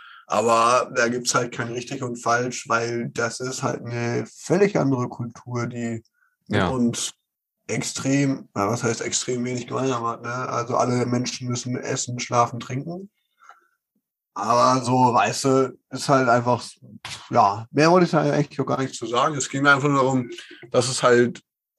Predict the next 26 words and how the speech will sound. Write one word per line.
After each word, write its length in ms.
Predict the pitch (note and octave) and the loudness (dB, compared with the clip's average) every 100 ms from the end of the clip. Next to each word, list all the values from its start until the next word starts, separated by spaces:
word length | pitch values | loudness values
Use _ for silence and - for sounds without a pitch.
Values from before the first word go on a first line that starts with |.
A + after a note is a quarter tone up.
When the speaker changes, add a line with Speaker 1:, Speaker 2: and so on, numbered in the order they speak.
| - | 0
Speaker 1:
auf 180 | A#2+ | 0
unserem 360 | C3+ D3+ B2 A#2+ | 4 4 6 4
Planeten 800 | A#2 A#2 B2 C#3 C3+ C3 B2+ - | 4 4 4 2 0 0 -2 -4
krass 420 | - - D3 - - - | -4 -2 0 -2 -8 -12
viele 400 | - D3 D3 D3+ | -2 4 4 4
unterschiedliche 1120 | - B2+ C3+ - C#3+ D3+ B2+ - B2 A#2+ B2 - _ _ _ - | 2 2 2 0 -6 -8 -8 -4 -4 -4 -8 -12 _ _ _ -4
Sachen, 560 | B2 A#2+ D3 D3 - - | -2 -2 -4 -10 -12 -10
Menschen, 340 | A#2+ - F2 | -8 -6 -6
Speaker 2:
Kulturen. 200 | - G2+ | -2 0
Speaker 1:
Religionen, 500 | E2 D#2+ B2 D3+ E3+ - _ - - | 0 0 -4 -4 -4 -8 _ -20 -18
Kulturen, 640 | - C#3 A#2+ F3+ D3 A#2+ - | -6 -4 2 4 4 2 -2
Kulturen 680 | E3 G3 G3+ F#3+ F#3+ F#3+ | 2 2 2 0 2 2
Speaker 2:
Mhm. 40 | E3 | -2
Speaker 1:
gibt. 300 | E3+ G3+ _ _ - - - - | -8 -14 _ _ -20 -20 -20 -10
Und 200 | C3 C3+ | -8 -6
Kulturen 640 | - D#3+ D3 - F3+ E3+ | 0 0 0 -4 -2 0
sind 200 | D3 D3 | -2 -4
bei 80 | D3 | 0
uns 280 | C3 C#3 - | 0 -2 -6
im 100 | B2 | -6
Podcast 400 | C#3+ - B2+ - | -8 -4 -4 -2
ja 80 | - | -2
auch 120 | B2+ | -2
ab 160 | B2+ | -2
und 120 | C3 B2 | -6 -8
zu 420 | - B2 B2+ | -10 -10 -12